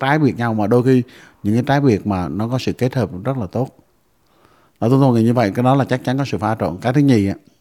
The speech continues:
ngay cái người Bắc thường là không có món khô, thường ăn món nước hết. Nhưng mà ở miền, người miền Trung vô hay có mấy cái món kho, món đồ nó rất là khô. Thì người Quảng mình là cũng từ đó.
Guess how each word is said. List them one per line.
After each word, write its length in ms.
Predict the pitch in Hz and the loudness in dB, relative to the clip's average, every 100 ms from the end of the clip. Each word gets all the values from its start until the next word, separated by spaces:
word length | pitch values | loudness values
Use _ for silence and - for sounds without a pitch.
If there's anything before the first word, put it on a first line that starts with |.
| _ _ - | _ _ -4
ngay 280 | 135 147 139 127 - - | 0 0 0 -4 -6 -4
cái 100 | 143 | -2
người 160 | 143 | 0
Bắc 220 | 113 151 - | 0 -2 -2
thường 280 | 117 104 | -4 -2
là 60 | 101 | -2
không 140 | 113 | 0
có 60 | 123 | 2
món 220 | 135 139 | 2 0
khô, 340 | 123 120 113 95 _ _ - | 0 0 0 -4 _ _ -12
thường 120 | - 95 | -4 -2
ăn 240 | 104 107 | 0 0
món 140 | 113 | 0
nước 180 | 123 143 | 0 0
hết. 120 | 139 139 - _ | -2 -6 -14 _
Nhưng 120 | 107 | -4
mà 80 | 104 | -2
ở 140 | - 107 | -2 -2
miền, 200 | 107 101 | 0 0
người 100 | 101 | -2
miền 180 | 98 | -2
Trung 240 | 90 117 117 | 0 2 2
vô 80 | 113 | 0
hay 120 | 113 | 0
có 180 | 113 131 | 0 0
mấy 160 | 139 | 0
cái 40 | 135 | 0
món 200 | 139 131 | -2 -2
kho, 340 | - 123 123 | 0 0 0
món 160 | 131 135 | 0 0
đồ 160 | 98 98 95 | 0 -2 -4
nó 180 | 107 127 147 | -2 0 2
rất 60 | 156 | 0
là 60 | |
khô. 300 | 107 123 120 113 _ _ - - - _ _ - | 0 0 0 -2 _ _ -20 -20 -20 _ _ 0
Thì 140 | 113 | 2
người 380 | 104 110 113 101 | 4 4 4 2
Quảng 400 | - 104 123 139 | 2 2 2 2
mình 260 | 123 92 92 | 2 0 -4
là 140 | 92 | -6
cũng 220 | 87 95 | -6 -8
từ 160 | 107 95 | -4 -2
đó. 200 | 90 | -2